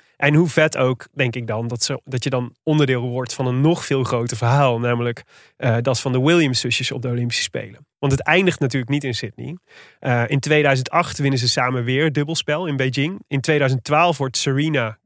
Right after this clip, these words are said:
Serena dus kampioen in de, eh, in het enkelspel.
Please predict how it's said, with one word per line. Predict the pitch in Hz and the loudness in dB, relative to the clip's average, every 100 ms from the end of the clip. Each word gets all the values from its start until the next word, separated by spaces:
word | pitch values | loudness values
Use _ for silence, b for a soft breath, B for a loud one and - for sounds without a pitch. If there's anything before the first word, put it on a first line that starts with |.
| _ _ - | _ _ -8
Serena | - 127 143 170 175 | -2 0 2 0 -2
dus | 151 | -2
kampioen | - 160 151 160 180 | 0 0 2 2 2
in | 147 147 | 0 0
de, | 139 139 139 - | 0 0 0 -2
eh, | 135 131 131 127 | -2 0 0 0
in | 139 | -2
het | - | 0
enkelspel. | 156 160 - 139 139 | 0 0 -2 -2 -2